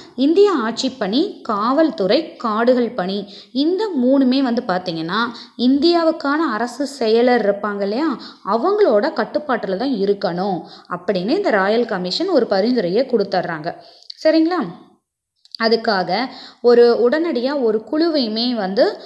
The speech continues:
அதாவது ஒரு ஆணையம், தேர்வாணையத்தை உருவாக்கணும் அப்படின்னு சொல்றாங்க. அதான் அரசு பணியாளர் தேர்வாணையம் ஒன்றை உடனடியாக நிறுவ வேண்டும் என்று லீ தலைமையிலான குழு பரிந்துரைத்தது. சரிங்களா? அடுத்தது ஆயிரத்தி தொள்ளாயிரத்தி முப்பத்தி அஞ்சுல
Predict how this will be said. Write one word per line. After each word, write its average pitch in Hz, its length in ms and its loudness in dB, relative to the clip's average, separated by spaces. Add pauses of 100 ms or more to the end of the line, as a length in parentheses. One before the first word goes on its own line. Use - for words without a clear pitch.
(180)
அதாவது 247 280 2
ஒரு 233 180 4
ஆணையம், 214 540 -2
தேர்வாணையத்தை 262 800 0
உருவாக்கணும் 220 680 0
அப்படின்னு 185 380 -2
சொல்றாங்க. 185 360 -2
அதான் 180 40 -4
அரசு 208 400 -2
பணியாளர் 208 500 0
தேர்வாணையம் 202 520 0
ஒன்றை 175 460 -2 (260)
உடனடியாக 294 760 2
நிறுவ 226 320 0
வேண்டும் 196 420 -2
என்று 180 360 0
லீ 294 240 0
தலைமையிலான 208 560 -2
குழு 240 320 0
பரிந்துரைத்தது. 175 880 -2 (360)
சரிங்களா? 302 420 -2 (300)
அடுத்தது 185 440 -2 (340)
ஆயிரத்தி 359 440 2
தொள்ளாயிரத்தி 277 540 2
முப்பத்தி 233 440 -4
அஞ்சுல 185 420 0